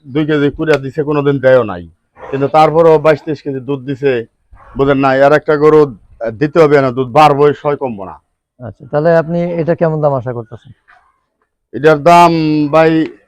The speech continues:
Speaker 1: চাইলে তো অনেকেই, অনেক খামারও তো এটার দাম চাইবো যে তিন লাখ, সাড়ে তিন লাখ।
Speaker 2: আচ্ছা।
Speaker 1: তো ভাই আমি তো আর ওই রকম ভাবে দাম চাবো না, আমার অল্প কিছু ভাই আল্লাহ খালি কিছু দিলেই না, মনে করেন আমি গরু ছেড়ে দেবো।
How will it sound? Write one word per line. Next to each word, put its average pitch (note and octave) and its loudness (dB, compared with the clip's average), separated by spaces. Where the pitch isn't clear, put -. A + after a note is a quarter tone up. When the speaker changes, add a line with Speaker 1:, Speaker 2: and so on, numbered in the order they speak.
Speaker 1:
চাইলে D#3 0
তো F3+ 0
অনেকেই, F3 0
অনেক D3 -4
খামারও E3+ 0
তো D#3 -4
এটার D#3+ 0
দাম E3+ 2
চাইবো D3 0
যে D#3 6
তিন D#3+ -2
লাখ, C3+ 2
সাড়ে B2+ 0
তিন A2+ -8
লাখ। F2 -6
Speaker 2:
আচ্ছা। A2+ -14
Speaker 1:
তো C3+ -4
ভাই D#3 6
আমি D#3+ 4
তো E3+ 2
আর E3+ 6
ওই E3+ 6
রকম D#3+ 2
ভাবে D#3+ 4
দাম E3 4
চাবো D3+ 2
না, F#3 4
আমার C#3+ 0
অল্প D#3+ -2
কিছু D#3 -16
ভাই D#3 2
আল্লাহ D#3 4
খালি D3+ 0
কিছু E3 -6
দিলেই F3+ 2
না, D3 4
মনে E3 2
করেন D#3 2
আমি D3+ 4
গরু C#3 2
ছেড়ে D3 2
দেবো। F#2 -8